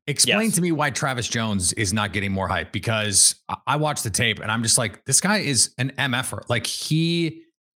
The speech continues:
Speaker 1: he was dominant at, at, in Mobile,
Speaker 2: Mm-hmm.
Speaker 1: even against someone like Zion Johnson, who's gonna be a first round pick at guard or center.
Speaker 2: Mm-hmm.
Speaker 1: I, I just,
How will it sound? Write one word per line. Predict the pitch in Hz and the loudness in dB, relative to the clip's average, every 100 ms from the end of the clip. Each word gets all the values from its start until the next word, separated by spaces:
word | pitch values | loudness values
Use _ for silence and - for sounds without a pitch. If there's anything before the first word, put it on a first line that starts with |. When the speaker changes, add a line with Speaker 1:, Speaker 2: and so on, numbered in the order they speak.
| - | -10
Speaker 1:
he | - 170 180 180 - - - | 0 2 4 2 -2 -12 -4
was | 127 127 90 | 0 2 2
dominant | 117 120 156 175 170 | 0 0 2 0 -2
at, | 135 139 - _ | -4 -6 -6 _
at, | 131 131 135 | -4 -2 -2
in | 139 | 0
Mobile, | 131 117 110 110 117 - - | 0 0 0 -2 -4 -10 -6
Speaker 2:
Mm-hmm. | 117 107 101 - | -2 0 0 -2
Speaker 1:
even | 151 160 | 0 2
against | 170 151 151 - 120 - | 2 0 2 2 0 -4
someone | - 143 139 | -2 0 0
like | 113 | 0
Zion | 113 131 | 0 -2
Johnson, | 120 117 113 117 | -2 -2 -2 -2
who's | 117 | -2
gonna | 104 117 | -2 -2
be | 107 | -2
a | |
first | - 135 135 | -2 -4 -2
round | 143 123 | -2 -2
pick | 127 123 - | -2 -4 -4
at | 117 | -6
guard | 90 117 123 | -2 -2 0
or | |
center. | - 127 110 101 - _ - | 0 0 -2 -4 -10 _ -2
Speaker 2:
Mm-hmm. | 107 104 | 0 2
Speaker 1:
I, | 127 - | 0 0
I | 131 | 0
just, | 190 190 - | 2 0 -2